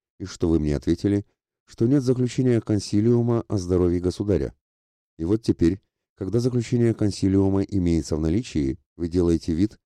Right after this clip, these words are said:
что ни при чём. Или вы считали, что я вам это прощу и забуду?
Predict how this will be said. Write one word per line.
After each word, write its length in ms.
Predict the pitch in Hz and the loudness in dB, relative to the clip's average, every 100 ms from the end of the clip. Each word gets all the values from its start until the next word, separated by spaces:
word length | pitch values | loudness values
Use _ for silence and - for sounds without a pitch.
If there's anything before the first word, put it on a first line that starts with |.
| _ | _
что 180 | - 80 | -8 -4
ни 120 | 78 | -2
при 120 | 85 | -4
чём. 300 | 90 120 69 - _ _ _ _ _ | -4 -4 -4 -10 _ _ _ _ _
Или 180 | 80 92 | -6 0
вы 120 | 113 | 0
считали, 560 | 120 127 120 123 123 117 | 0 -2 0 2 4 2
что 260 | - - | -2 0
я 160 | 98 107 | 2 2
вам 200 | 107 107 | 0 0
это 180 | 104 101 | 0 -2
прощу 400 | 92 92 - 101 | -2 -4 0 0
и 60 | |
забуду? 440 | 95 107 101 65 | 0 0 0 0